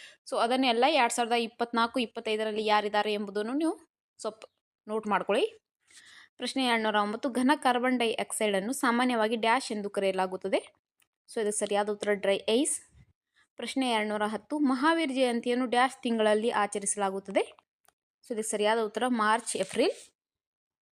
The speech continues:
ನೆಕ್ಸ್ಟ್ ಕ್ವಶನ್, ಪ್ರಶ್ನೆ ಎರಡುನೂರ ಹನ್ನೊಂದು, ಶಕ್ತಿಯನ್ನು ಉಳಿಸಲು ಮತ್ತು ದೇಶಾದ್-, ಸಾರಿ, ಡ್ಯಾಶ್ ದೇಶಾದ್ಯಂತ ಪ್ರಚಾರ ಮಾಡಲಾಗುತ್ತದೆ? So, ಇದಕ್ಕೆ ಸರಿಯಾದ ಉತ್ತರ ಲೈಟ್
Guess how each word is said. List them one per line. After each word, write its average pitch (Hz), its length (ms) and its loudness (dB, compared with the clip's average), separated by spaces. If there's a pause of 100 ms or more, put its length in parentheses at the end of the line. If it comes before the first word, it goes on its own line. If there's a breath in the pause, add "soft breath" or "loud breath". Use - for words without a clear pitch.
(340)
ನೆಕ್ಸ್ಟ್ 214 320 -10
ಕ್ವಶನ್, 220 400 -4 (880 soft breath)
ಪ್ರಶ್ನೆ 262 380 0
ಎರಡುನೂರ 226 380 0
ಹನ್ನೊಂದು, 220 380 -4
ಶಕ್ತಿಯನ್ನು 294 600 2
ಉಳಿಸಲು 254 380 4
ಮತ್ತು 240 320 -2
ದೇಶಾದ್-, 220 540 2
ಸಾರಿ, 254 560 0
ಡ್ಯಾಶ್ 226 380 2
ದೇಶಾದ್ಯಂತ 233 540 2
ಪ್ರಚಾರ 208 400 -2
ಮಾಡಲಾಗುತ್ತದೆ? 190 760 0 (840)
So, - 80 -10
ಇದಕ್ಕೆ 202 180 -2
ಸರಿಯಾದ 208 320 -2
ಉತ್ತರ 208 400 -4
ಲೈಟ್ 262 360 2